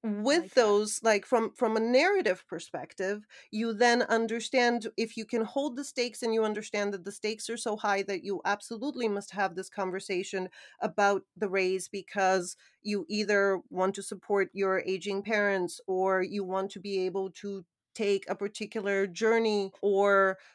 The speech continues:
Speaker 2: uh, it is your own sense of self who is
Speaker 1: Mm-hmm.
Speaker 2: currently being tested because you feel underpaid and undervalued and you need to stand up for yourself.
Speaker 1: Mm-hmm.
Speaker 2: So connecting to,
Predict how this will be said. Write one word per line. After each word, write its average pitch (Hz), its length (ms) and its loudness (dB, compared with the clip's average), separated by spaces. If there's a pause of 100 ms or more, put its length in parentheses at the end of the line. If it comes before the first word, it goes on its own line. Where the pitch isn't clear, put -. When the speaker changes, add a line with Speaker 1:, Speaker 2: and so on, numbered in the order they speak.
(100)
Speaker 2:
uh, 190 380 6
it 214 160 0
is 196 220 0
your 208 300 2
own 226 280 4
sense 220 300 -4
of 214 100 -6
self - 480 0 (300)
who 208 440 0
is 196 340 0
Speaker 1:
Mm-hmm. 196 100 -14
Speaker 2:
currently 202 420 0
being 208 320 -4
tested 196 460 -6
because 185 680 -6
you 185 460 -4
feel 190 180 -2
underpaid 185 600 -4
and 185 100 -2
undervalued 180 880 -2
and 175 160 -2
you 180 80 0
need 240 300 2
to 202 80 -10
stand 175 380 -2
up 165 160 -4
for 165 160 -8
yourself. - 500 -8
Speaker 1:
Mm-hmm. 208 200 -12 (100)
Speaker 2:
So 208 220 4
connecting 285 880 2
to, 240 360 -4